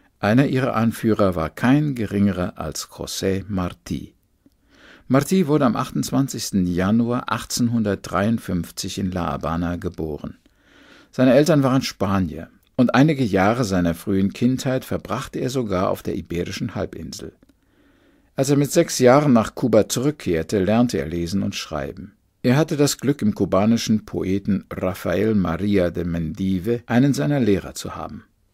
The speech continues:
Mendive erkannte die dichterische Begabung des jungen José Martí und versuchte, diese nach Möglichkeit zu fördern.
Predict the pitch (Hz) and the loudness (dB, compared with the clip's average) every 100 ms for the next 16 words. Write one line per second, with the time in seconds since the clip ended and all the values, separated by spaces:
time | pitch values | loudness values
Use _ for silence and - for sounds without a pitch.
0 | - 120 107 104 107 135 170 165 104 87 | -2 4 6 4 4 2 2 2 2 2
1 | - 117 117 113 92 90 98 117 - - | 0 0 2 0 -2 -4 -4 -6 -4 -2
2 | 104 98 98 80 85 - 95 104 139 147 | -2 -2 -2 -4 -6 -4 0 0 0 -2
3 | 151 87 - - 98 95 95 101 - 113 | -2 -6 -6 -4 0 0 -2 -6 -4 2
4 | 104 101 - 147 143 117 113 131 175 - | 4 2 2 2 2 4 2 2 0 -2
5 | 95 113 123 107 85 85 95 98 - - | -2 0 2 2 0 0 0 0 -4 -8
6 | - - - - 95 73 - 92 | -10 -8 -10 -8 -6 -6 -10 -16